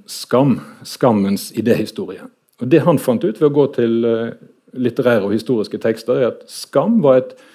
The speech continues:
et ytre fenomen på den tiden hvor folk ble satt i gapestokk og fikk kastet råtne egg i ansiktet og ble spyttet på og så videre. Skam var en straff som ble påført av en ytre autoritet.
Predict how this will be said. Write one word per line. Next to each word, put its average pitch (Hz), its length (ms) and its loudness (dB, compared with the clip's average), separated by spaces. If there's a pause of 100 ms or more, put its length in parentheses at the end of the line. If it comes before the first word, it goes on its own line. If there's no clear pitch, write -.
(400)
et - 180 -10
ytre 160 420 -2
fenomen 127 520 2
på - 100 -2
den 127 160 4
tiden 104 320 0
hvor 107 180 -8
folk - 540 -6 (400)
ble 110 240 0
satt - 400 -6
i 107 60 0
gapestokk 113 840 -2 (320)
og - 80 -12
fikk 113 240 -6
kastet - 640 -6 (260)
råtne 117 320 -4
egg 104 300 -6 (260)
i 98 240 -8
ansiktet 110 400 -6
og 101 140 -4
ble 101 100 -2
spyttet - 420 -10
på 95 140 -6
og 101 160 -8
så 98 80 -14
videre. 104 320 -4 (380)
Skam 135 640 0 (200)
var 113 80 -2
en 120 80 -2
straff - 480 -2
som - 160 -4
ble 117 160 0
påført 110 440 -2
av 98 120 -4
en 110 80 -6
ytre 104 320 -8
autoritet. - 600 -14